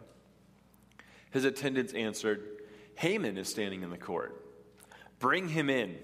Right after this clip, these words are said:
the king ordered. When Haman entered, the king asked him, "What should be done for the man the king delights to honor?" Now Haman thought to himself, "Who is there that the king would rather honor than me?"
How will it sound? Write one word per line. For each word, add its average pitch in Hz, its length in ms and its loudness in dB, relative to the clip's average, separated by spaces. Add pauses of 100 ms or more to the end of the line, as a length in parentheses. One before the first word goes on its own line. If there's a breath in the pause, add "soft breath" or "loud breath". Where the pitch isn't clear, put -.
(120)
the - 80 -6
king 98 260 -4
ordered. 95 480 -2 (840 loud breath)
When 123 160 4
Haman 165 320 2
entered, 131 540 2
the 117 120 0
king 127 260 2
asked 117 300 2
him, 92 240 -6 (440 loud breath)
"What 185 260 4
should 196 240 0
be 190 160 2
done 123 560 4 (240)
for 139 140 0
the 127 100 4
man 135 340 4
the 127 80 2
king 185 420 0
delights 135 680 4
to - 140 4
honor?" 117 480 2 (800 loud breath)
Now 123 200 6
Haman 139 400 0
thought 110 420 6
to - 140 -4
himself, 104 640 2 (640 loud breath)
"Who 233 260 2
is 170 160 4
there 180 240 6
that 165 200 2
the 175 60 0
king 214 280 2
would 196 120 6
rather 180 400 6
honor 202 320 4
than 202 220 2
me?" 247 420 2